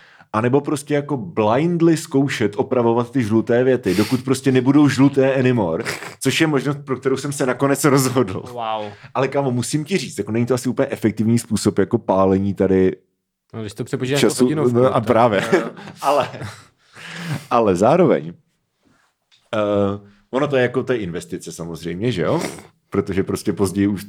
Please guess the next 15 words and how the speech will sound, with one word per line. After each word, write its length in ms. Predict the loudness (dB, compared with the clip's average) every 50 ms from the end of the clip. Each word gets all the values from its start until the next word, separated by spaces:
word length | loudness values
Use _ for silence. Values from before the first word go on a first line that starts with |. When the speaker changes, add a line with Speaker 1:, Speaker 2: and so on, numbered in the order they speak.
| -6
Speaker 1:
nebo 200 | -4 0 2 4
Speaker 2:
Mhm. 240 | 6 6 4 4 2
Speaker 1:
když 140 | -2 -4 -8
to 80 | -10 -8
přijde 220 | -4 0 0 0
znova, 260 | 0 0 0 0 0
tak 160 | 0 0 -2
už 120 | -6 -8 -6
to 100 | -4 -4
jako, 340 | -2 -2 -2 -2 -2 -2 -4
Speaker 2:
Mhm. 220 | -6 -8 -8 -8 -10
Speaker 1:
chápeš, 320 | -10 -10 -10 -10 -10 -10 -6
nebude, 220 | -4 -2 -2 -2 0
nebude 240 | 0 0 0 0 -2
potřeba. 440 | -4 -4 0 2 2 2 2 -2